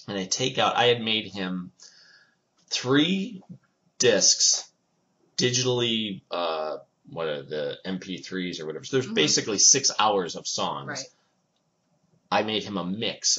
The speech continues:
Speaker 1: of stuff that I love and, and our own band stuff, especially the first song mentions MacGyver.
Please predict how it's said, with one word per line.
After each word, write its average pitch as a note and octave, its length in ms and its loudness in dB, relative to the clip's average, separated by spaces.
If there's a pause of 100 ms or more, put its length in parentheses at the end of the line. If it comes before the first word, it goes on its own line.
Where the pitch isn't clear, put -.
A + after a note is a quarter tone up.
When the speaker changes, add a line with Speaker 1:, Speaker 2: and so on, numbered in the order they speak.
Speaker 1:
of D#2 520 -4 (920)
stuff - 440 2
that E2+ 200 -2
I F2+ 240 0
love A1 400 -10 (720)
and, B2+ 280 -4
and G#2 400 -4 (600)
our G#2 240 6
own G2+ 280 -2
band G2+ 360 -4
stuff, - 280 0
especially B2+ 380 -2
the F2 80 -4
first - 300 -4
song E2 280 -6
mentions D#2 380 -8
MacGyver. C#2+ 540 -8